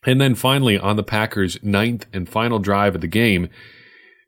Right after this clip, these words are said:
Aaron Rodgers completed a great throw on third and eight to Davante Adams, then finished off the game with a third and nine completion to Jimmy Graham, coming across the field, uh, for what would ultimately be the deciding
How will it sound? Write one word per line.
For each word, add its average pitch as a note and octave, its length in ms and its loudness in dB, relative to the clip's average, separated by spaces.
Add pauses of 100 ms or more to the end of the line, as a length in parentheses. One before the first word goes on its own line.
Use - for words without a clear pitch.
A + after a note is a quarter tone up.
Aaron B2+ 220 2
Rodgers A2+ 360 0
completed G2+ 400 -2
a F#2 60 2
great A2 480 0
throw G2 300 2
on F2 160 -2
third G#2+ 280 0
and F#2 100 -2
eight G2 220 -2
to G2+ 140 -4
Davante F#2 520 -4
Adams, G#2 420 -2
then F#2 160 -2
finished A2+ 400 -4
off G#2 240 -2
the G2+ 40 -6
game G2 280 2
with F#2+ 180 -2
a F2+ 100 2
third A2+ 360 0
and F#2+ 120 0
nine F#2 320 0
completion F2+ 760 -6
to F#2+ 220 -4
Jimmy E2+ 300 -4
Graham, G2 520 0 (460)
coming G2+ 260 0
across F#2 420 -4
the F2 80 -10
field, E2 520 -4 (400)
uh, E2 180 -2
for F#2+ 280 -2
what F2+ 300 -2
would F#2 140 0
ultimately F2 560 -2
be E2+ 220 -4
the E2+ 100 -4
deciding E2+ 720 -4